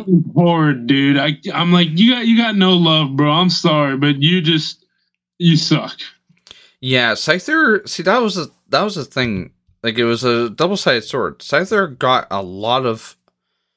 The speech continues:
Speaker 2: love and, and strength from the anime when he did appear. But in the video game, he just lacks in all capability. Like, he does have his strength, but it's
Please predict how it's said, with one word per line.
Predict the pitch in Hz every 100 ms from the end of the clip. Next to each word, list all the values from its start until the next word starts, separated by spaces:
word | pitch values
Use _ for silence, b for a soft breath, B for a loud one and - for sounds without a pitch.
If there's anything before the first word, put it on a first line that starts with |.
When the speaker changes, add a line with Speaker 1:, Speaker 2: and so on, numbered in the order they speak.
| _ _ _ _ -
Speaker 2:
love | 113 113 110 -
and, | - 104 98 101 98 98 95 95 82 _ _ _ -
and | 104
strength | - - 107 107 -
from | - 104 98
the | -
anime | 87 92 107 123 160 - _ _ _ _ -
when | 117 113
he | 110
did | - 95 113 123 _ _ -
appear. | - 139 160 - _ _ _ _ _ _ _
But | 123 131
in | 135
the | 127
video | 113 117 123
game, | 110 98 98
he | 104
just | 104 101 -
lacks | 90 107 98 - -
in | - 104
all | - 90 95
capability. | 107 95 87 104 98 62 -
Like, | 95 -
he | 113
does | 117 117 -
have | 120 110
his | 104 -
strength, | - 117 117 90 - -
but | 92 -
it's | 92 -